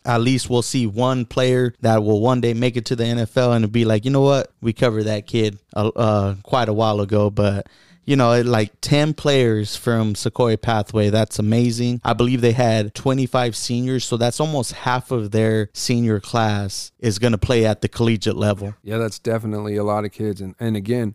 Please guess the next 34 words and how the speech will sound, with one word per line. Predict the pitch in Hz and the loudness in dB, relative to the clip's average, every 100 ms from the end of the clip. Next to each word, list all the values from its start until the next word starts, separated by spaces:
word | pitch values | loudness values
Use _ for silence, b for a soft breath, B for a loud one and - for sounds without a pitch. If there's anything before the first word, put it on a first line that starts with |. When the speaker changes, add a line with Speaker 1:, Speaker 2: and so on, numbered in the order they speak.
| _ | _
Speaker 2:
I | 113 | -6
give | 113 120 107 | -2 -2 -2
so | - - 131 123 | -4 -4 -2 0
much | 120 - | -2 -4
credit | 127 117 107 | -2 0 0
to | - | -4
Coach | 113 107 107 | -4 -4 -4
Donnie | 107 110 110 107 104 - | -4 -2 -2 -2 -6 -6
and | 110 | -2
the | 110 | 0
entire | 104 101 123 127 113 | -2 -4 -2 0 0
Puma | - 113 95 | -2 -6 -6
staff, | - 117 117 104 - | -6 -4 -2 -2 -6
because | 98 101 98 98 | -8 -6 -6 -8
without | 95 113 113 107 | -4 -2 -2 -2
them, | 113 107 104 - | -4 -4 -4 0
they | 123 | 2
wouldn't | 139 127 | 2 0
have | 107 | -2
had | 131 135 | -2 -2
that, | 107 95 - | -2 -4 -8
that, | 90 95 - 107 | -6 -6 -6 -4
that | 101 - | -4 -4
kind | - 110 104 | -6 -4 -2
of | 98 95 | -2 -2
magical | 107 110 - 98 87 | -2 -2 -4 -10 -10
season | - 120 107 95 | -4 -4 -2 -4
that | 90 | -6
they | 95 | -6
did | 92 110 110 | -4 -2 -2
this | 95 - | -6 -6
year. | 98 95 - - | -8 -8 -10 -10
Unfortunately, | 110 104 123 123 123 120 117 117 110 - | -8 -4 0 0 -2 -6 -4 -4 -4 -4
it, | 117 110 | -4 -2